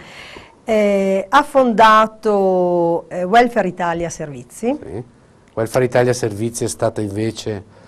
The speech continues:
Speaker 2: il tentativo di fare interessare a realtà del terzo settore, di farle interessare della dinamica anche sanitaria,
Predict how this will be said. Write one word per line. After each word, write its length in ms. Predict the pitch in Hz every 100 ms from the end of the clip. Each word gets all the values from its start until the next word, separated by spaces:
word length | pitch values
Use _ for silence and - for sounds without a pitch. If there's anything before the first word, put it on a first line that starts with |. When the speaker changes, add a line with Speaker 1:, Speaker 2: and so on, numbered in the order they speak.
| - _
Speaker 2:
il 160 | 101 -
tentativo 640 | 127 123 120 120 123 123
di 100 | 120
fare 320 | 117 120 120
interessare 880 | 127 120 120 113 - 117 113 117 110
a 60 | 107
realtà 400 | 110 107 104 113
del 160 | 113
terzo 240 | 110 107 113
settore, 880 | - 104 - 113 113 104 - - - - - _
di 100 | 113
farle 300 | - 123 123
interessare 840 | 117 123 113 - 120 120 120 117
della 200 | 110 107
dinamica 500 | 107 113 113 117 110
anche 160 | 110 107
sanitaria, 840 | - 101 95 98 90 98 117